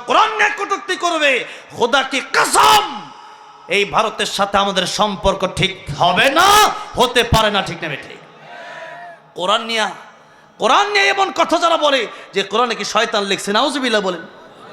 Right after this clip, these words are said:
চিন্তা করতে পারেন, তার মানে আল্লাহর শয়তান বানিয়ে দিছে। আল্লাহর কি বানিয়ে দিছে? নাউজুবিল্লাহ। কত বড়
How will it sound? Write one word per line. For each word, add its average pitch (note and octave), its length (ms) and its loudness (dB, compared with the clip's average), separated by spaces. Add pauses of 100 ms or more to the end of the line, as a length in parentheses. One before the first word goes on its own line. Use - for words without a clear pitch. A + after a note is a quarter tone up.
(960)
চিন্তা C4 240 4
করতে A#3 200 0
পারেন, A#3+ 140 0
তার B3+ 100 2
মানে C#4 120 0
আল্লাহর C#4 300 2
শয়তান B3 300 0
বানিয়ে G3 160 0
দিছে। D#3 160 -4
আল্লাহর A3+ 200 2
কি A#3 100 -2
বানিয়ে B3 200 2
দিছে? - 460 -6 (840)
নাউজুবিল্লাহ। D#3 640 0
কত F#3+ 160 -2
বড় E3+ 180 0